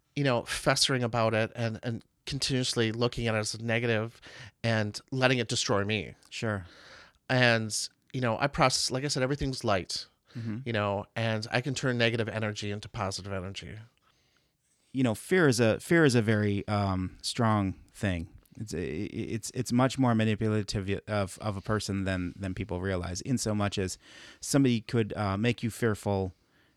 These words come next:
Speaker 2: and you would not do the things that would come naturally to you because of that fear. So would you say that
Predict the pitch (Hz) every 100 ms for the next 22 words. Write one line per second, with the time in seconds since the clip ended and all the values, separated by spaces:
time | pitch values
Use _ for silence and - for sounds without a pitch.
0 | _ - 113 107 104 101 101 98 104 _
1 | _ _ _ _ _ _ 110 107 117 113
2 | 107 110 98 113 101 - 113 104 98 73
3 | 98 - - 110 104 104 - 104 98 -
4 | 104 98 95 92 - 107 104 98 92 87
5 | 85 - - 73 - - _ _ - -
6 | - - - 131 117 113 113 - _ _
7 | _ _ _ _ _ _ _ _ 131 127
8 | 120 117 143 127 - 123 117 110 104 104